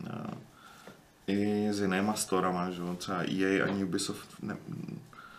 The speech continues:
neměli všechny své hry v nabídce Steamu, protože většinou se to opírá o to, že je to exkluzivita vůči Steamu, takže to jako, ale není to tak zásadní zase podle mě, ale to je jedno.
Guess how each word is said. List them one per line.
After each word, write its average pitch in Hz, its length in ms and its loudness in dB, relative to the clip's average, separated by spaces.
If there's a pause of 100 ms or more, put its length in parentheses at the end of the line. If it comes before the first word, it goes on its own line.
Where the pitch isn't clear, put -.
(200)
neměli 104 400 6
všechny 113 480 4
své 101 380 6
hry 98 420 6 (200)
v 92 60 -4
nabídce 95 560 0
Steamu, 92 580 2 (300)
protože 95 380 -4
většinou 90 340 0
se - 80 -2
to 101 160 6
opírá 98 320 6
o 80 60 6
to, 92 140 0
že 85 200 0 (520)
je 90 60 -6
to - 120 -4
exkluzivita 95 680 0
vůči 90 280 -4
Steamu, 87 520 -2 (160)
takže - 260 -10 (240)
to - 80 -10
jako, - 220 -10 (720)
ale 127 180 12
není 120 140 10
to 120 60 2
tak 131 160 12
zásadní 95 500 0
zase 90 220 -6
podle 90 260 -4
mě, 90 140 2
ale 113 100 10
to 147 100 6
je 135 60 8
jedno. 104 280 4